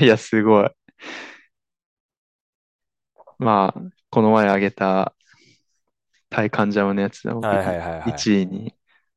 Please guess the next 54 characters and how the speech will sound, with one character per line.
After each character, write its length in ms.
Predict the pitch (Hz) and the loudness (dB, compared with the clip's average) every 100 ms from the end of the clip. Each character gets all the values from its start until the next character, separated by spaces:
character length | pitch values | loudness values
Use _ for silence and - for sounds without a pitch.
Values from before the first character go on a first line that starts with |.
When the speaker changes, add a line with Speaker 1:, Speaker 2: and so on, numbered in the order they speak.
| _ _ _ | _ _ _
Speaker 1:
裸 460 | - 107 104 - 101 | -6 -4 -4 -6 -6
の 320 | 101 104 - | -8 -10 -12
勇 300 | 143 - 104 | -10 -6 -6
者 200 | - - | -4 -6
を 160 | - - _ _ _ - - - - - | -6 -10 _ _ _ -20 -20 -20 -14 -6
選 200 | 104 101 | -4 -4
ば 100 | 98 | -6
せ 120 | - | -6
て 80 | 107 | -6
い 60 | |
た 100 | - | -4
だ 80 | 117 | -6
き 100 | - | -6
ま 80 | 135 | -12
し 80 | - | -12
た 60 | |
け 100 | - | -10
ど。 100 | 98 - - - _ _ _ _ _ _ _ _ _ _ _ _ _ _ _ _ _ | -10 -12 -20 -20 _ _ _ _ _ _ _ _ _ _ _ _ _ _ _ _ _
Speaker 2:
あ 80 | 104 | -4
れ 100 | 104 | -2
も 120 | 107 101 | 0 0
そ 140 | 113 | 0
う 20 | |
だ 100 | 90 | 0
も 80 | 73 | -4
ん 60 | 82 | -8
ね。 220 | 87 78 - _ _ _ - - - | -8 -10 -16 _ _ _ -20 -20 -14
タ 120 | 85 | -12
イ 40 | |
ア 40 | 80 | -10
ッ 200 | - - | -10 -10
プ 80 | - | -8
だ 120 | - | -10
し。 120 | - | -16
Speaker 1:
そ 60 | 73 | -20
う。 140 | 135 _ _ _ _ _ _ _ _ _ _ _ _ _ _ _ _ _ _ _ _ _ | -20 _ _ _ _ _ _ _ _ _ _ _ _ _ _ _ _ _ _ _ _ _
Speaker 2:
あ 80 | 101 | -4
の 40 | 90 | -4
ー、 40 | |
Speaker 1:
確 60 | 85 | -2
か 120 | 87 | -2
に 120 | 110 | 0
多 180 | 107 110 | 2 2
い 80 | 117 | 4
ね、 380 | 107 104 104 101 | 2 2 0 -2
タ 80 | - | -2
イ 20 | |
ア 20 | |
ッ 40 | 104 | 2
プ 40 | |
は。 0 | |
Speaker 2:
ワ 80 | 104 | 2
ン 60 | |
ピ 60 | 113 | 0